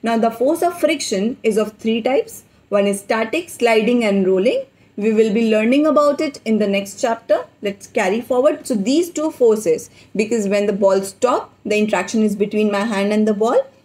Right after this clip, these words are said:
And when I'm playing with the ball, the interaction is between my muscles and the ball. So there is contact, and these two forces,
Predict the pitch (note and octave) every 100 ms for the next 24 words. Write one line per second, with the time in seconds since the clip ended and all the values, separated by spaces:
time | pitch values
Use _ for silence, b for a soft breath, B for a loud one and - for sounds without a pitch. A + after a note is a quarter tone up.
0 | _ - D4 D4 F#3+ F3+ - A3 A3+ G#3+
1 | - B3+ D#4+ D4 G#3+ G3 F#3 F3 - -
2 | G3+ G3+ G3+ G3+ A3 G#3+ G#3 F#3 G3 F#3
3 | F3+ F3 G#3+ C#4+ C#4+ C#4 C4+ B3 C#4+ C5
4 | B B - - B3+ A#3+ A#3 A3+ - F#3+
5 | F#3 A3 C#4+ B4 - - G3+ F#3 F3+ C#4+
6 | F#4 - E4 E4+ B3+ A3 G3 D#3 D3+